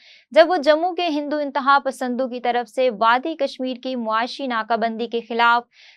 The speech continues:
श्रीनगर से कंट्रोल लाइन की तरफ एक बड़े मार्च की क़ियादत कर रहे थे। कुल जमाती हुर्त कॉन्फ्रेंस के गैर कानूनी तौर पर नजरबंद नायब चेयरमैन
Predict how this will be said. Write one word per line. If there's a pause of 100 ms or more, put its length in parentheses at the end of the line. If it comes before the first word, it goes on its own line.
श्रीनगर
से
कंट्रोल
लाइन
की
तरफ
एक
बड़े
मार्च
की
क़ियादत
कर
रहे
थे। (560)
कुल
जमाती
हुर्त (100)
कॉन्फ्रेंस
के
गैर
कानूनी
तौर (100)
पर
नजरबंद
नायब
चेयरमैन